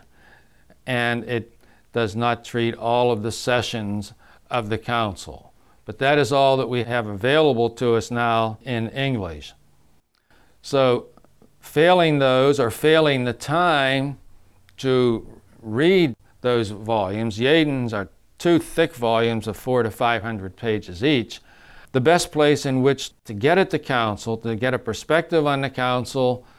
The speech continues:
to see what it did, to get an evaluation and an assessment of its work, is to find the treatment of it in one of the histories, either of the Reformation or the Counter-Reformation.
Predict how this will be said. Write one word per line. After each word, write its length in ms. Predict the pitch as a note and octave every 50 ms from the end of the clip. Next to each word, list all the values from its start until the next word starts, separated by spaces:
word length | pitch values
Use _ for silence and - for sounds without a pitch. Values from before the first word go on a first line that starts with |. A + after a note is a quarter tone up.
| _ _ - - - - - _ _ -
to 100 | A#2 G2+
see 240 | - - E3 F3
what 180 | F3+ E3 D#3+ D3
it 180 | C#3+ C3+ - -
did, 340 | C#3 C3+ C#3 C3+ C3+ B2 -
to 120 | C3+ A2+
get 220 | G2+ - D3 D3 D3
an 140 | C#3+ C3+
evaluation 920 | C3 A#2+ C3+ C3+ C3+ C3+ C3+ C3 C3 B2+ C3+ C#3+ D3+ C#3+ D3 D3+ C#3+ C#3+ - -
and 180 | B2 A#2+ A#2
an 120 | A2+ A2+ A2+
assessment 680 | G#2+ - - D3 D#3 E3 D#3+ - D3 C#3 C3 B2 -
of 140 | A#2 A2 G#2
its 200 | G#2 G#2 - -
work, 420 | C#3 D3 C#3+ C3+ C3 B2+ B2+ - - _ - - - - _
is 240 | C3 C3+ C3+ A#2 -
to 520 | - - - B2 B2+ B2 A#2+ A#2+ A2+ - - _
find 420 | - - D3 C#3+ D3 D3+ D3 D3 C3
the 60 | C3+
treatment 580 | C3 - - E3 E3 F3 - D3+ C#3 C3+ C3+ C3 -
of 220 | C3+ C3 B2+ A#2
it 200 | A#2+ A#2+ - -
in 460 | - C#3+ C3+ C3 B2+ B2 A#2+ A#2+ A#2+ - _ _ _ _ -
one 600 | - A#2 B2 B2 B2+ B2+ B2 A#2+ A#2 A#2+ B2+ C3 _ _ _ -
of 200 | B2 A#2 A2 G#2
the 100 | G#2+ G#2
histories, 640 | G#2 C3 D3 C#3 - - C3 C3 B2+ B2 A2+ G#2+
either 400 | - C3+ C3 C3 C3 B2+ B2 A#2+
of 240 | A2 - A#2 A2 G2
the 120 | G2+ G#2+ G#2
Reformation 1120 | A2 B2+ C#3 C3+ - D3+ C#3 C3 B2+ A#2+ B2 B2+ B2 - - C3+ B2+ B2+ B2+ B2+ B2+ - _ - - - - - - _ -
or 580 | - B2 A#2+ A#2 A#2+ A#2+ A#2 A#2 A#2+ A#2 A#2 - - - _ _
the 120 | - A#2+ A#2
Counter-Reformation. 1300 | - B2 A#2+ A#2+ A2+ G2 F#2 F#2+ F#2 F2+ F#2+ F#2 F2+ - - F#2 F2 F2+ F2 E2 E2 D#2+ - - D#2 C2+